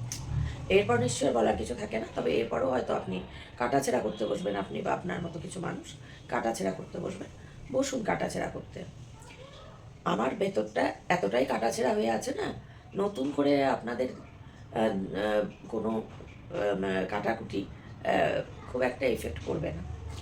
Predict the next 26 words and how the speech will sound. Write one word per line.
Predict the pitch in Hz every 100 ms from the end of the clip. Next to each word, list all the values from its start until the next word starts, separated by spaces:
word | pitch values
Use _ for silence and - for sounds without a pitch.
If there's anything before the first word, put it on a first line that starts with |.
| - - -
এমনি | 95 98 120 165
আমি | 143 - - - - - - - - - - - - - - -
কাটাছেঁড়া | 208 101 - - - - - - - - - - -
নিয়েই | 202 196
চলছি, | 208 208 180 - - - - - - - - - - - -
ভেতরে | 190 190 214
দগদগে | 190 185 180 208 214
ঘা | 160 202
নিয়েই | 196 196 220
চলছি, | 208 185 156 - - -
কাজেই | - 196 - - - -
নতুন | 110 - 127
করে | - 131 -
খুঁচিয়ে | - - - 285 - - - 175
ঘা | 180
করার | 202 214 254
আর | 302
কিছু | 277 - 202
নেই। | 160 143 - - - - - -
খোঁচাতে | 190 220 220
পারেন, | - 107 90
যত | 95 95 110
খুশি | 107 -
খোঁচাতে | 104 101 95
পারেন। | - 78 107
আহ, | - - - - - - -